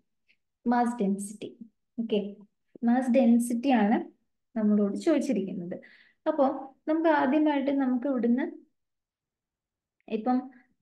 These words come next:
ഏഹ്, ഇപ്പൊ ഈ ക്വസ്റ്റിന് വേണ്ടി mass by volume ആണല്ലോ mass density. അപ്പൊ അതാണ് ചോദിച്ചിരിക്കുന്നത്. അപ്പൊ നമുക്ക് mass of neon എന്ന് പറയുന്നത് തൽക്കാലം mass of neon എന്ന് പറഞ്ഞാൽ എം വണ്ണും mass of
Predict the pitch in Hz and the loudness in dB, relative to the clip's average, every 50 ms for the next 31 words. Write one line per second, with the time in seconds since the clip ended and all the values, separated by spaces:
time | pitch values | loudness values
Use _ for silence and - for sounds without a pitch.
0 | - 226 226 214 220 220 208 214 208 214 208 - - - _ - 233 226 _ _ | -12 -10 -8 -8 -6 -6 -4 -4 -6 -6 -10 -14 -18 -20 _ -20 -20 -20 _ _
1 | _ _ _ _ _ - 254 247 233 240 240 220 196 196 - - - 208 196 190 | _ _ _ _ _ -6 -4 -4 -4 -2 -2 -2 -2 -2 -4 -4 -4 -2 -2 -2
2 | 196 190 233 - - - _ - 240 233 254 277 - - 247 262 294 302 294 285 | -2 -2 -4 -6 -8 -12 _ -4 -2 0 0 0 -2 0 0 2 2 2 2 2
3 | 269 254 254 262 269 285 302 285 269 240 220 208 208 196 202 202 202 208 202 - | 2 2 2 0 0 0 0 0 -2 -2 0 0 0 0 -2 -2 -2 -4 -4 -4
4 | 196 208 202 196 196 - - - 208 196 - - 220 214 220 220 220 226 220 202 | -2 -2 0 0 -2 -4 -6 -12 -12 -10 -4 -2 -2 -2 0 -2 -4 -2 -2 -2
5 | 175 - 180 180 - 190 196 190 - - - _ _ - _ _ _ _ - 254 | -2 -2 -4 -8 -8 -8 -10 -10 -14 -20 -20 _ _ -20 _ _ _ _ -4 -4
6 | 240 233 262 262 262 254 247 240 233 254 269 269 233 240 254 254 254 262 277 277 | -2 0 0 0 2 2 2 2 2 2 2 2 2 2 2 2 2 0 0 0
7 | - 294 294 294 294 285 - - - 247 240 240 233 240 240 247 247 254 254 254 | 0 2 2 2 0 -4 -6 -2 0 2 4 4 4 4 4 4 2 2 2 2
8 | 254 247 254 233 233 208 202 202 208 202 196 190 190 190 190 214 208 208 - 202 | 2 2 2 2 2 2 0 -2 -4 -4 -4 -4 -4 -2 -2 -2 -2 -2 -2 -4
9 | 196 196 208 226 320 - - _ _ _ _ - 226 226 226 - 247 247 247 247 | -2 -2 -2 -2 -2 -4 -10 _ _ _ _ -4 -4 -2 -2 -2 -2 -2 2 4
10 | 226 220 220 214 214 214 214 214 214 214 208 202 196 196 214 220 214 196 196 196 | 2 4 2 0 -2 -2 0 0 2 2 2 2 2 2 2 2 2 2 2 0
11 | 208 294 381 - - _ _ _ _ _ _ _ _ - 240 262 269 269 262 - | 0 -2 -4 -8 -12 _ _ _ _ _ _ _ _ -6 -2 -2 0 -2 -2 0
12 | 294 285 285 | 0 0 -2